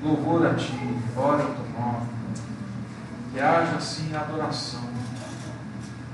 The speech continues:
porque o Senhor é bom, porque o Senhor veio até nós, porque o Senhor nos deu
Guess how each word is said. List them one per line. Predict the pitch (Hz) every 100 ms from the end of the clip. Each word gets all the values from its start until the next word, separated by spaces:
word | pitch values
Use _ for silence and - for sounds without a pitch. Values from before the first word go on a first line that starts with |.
| - - - - - - - -
porque | 147 143 - 147
o | 147
Senhor | 143 143 151
é |
bom, | 147 139 110 110 113 - - - - - - - - - - - - - - - - - - - - - - - - - -
porque | 123 135 139
o | 135
Senhor | - 143 139 - -
veio | 156 170 170
até | 170 165
nós, | - - - - - - - - - - - - - - - - - - - -
porque | - - 117
o | 135
Senhor | 135 - 127 120 117 110 - - - - - - - - - - - -
nos | 143 123
deu | - 120